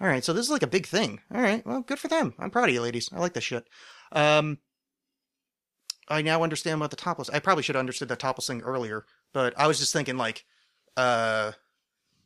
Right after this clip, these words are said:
um, uh, what, what's, what's the, um,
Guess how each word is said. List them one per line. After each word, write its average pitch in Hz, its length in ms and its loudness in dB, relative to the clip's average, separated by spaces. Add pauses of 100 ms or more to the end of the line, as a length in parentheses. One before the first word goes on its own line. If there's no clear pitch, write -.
(640)
um, 120 440 -2 (1300)
uh, 123 100 -2
what, 131 220 0
what's, 135 320 0
what's 139 240 -4
the, 123 200 -2
um, 110 240 -4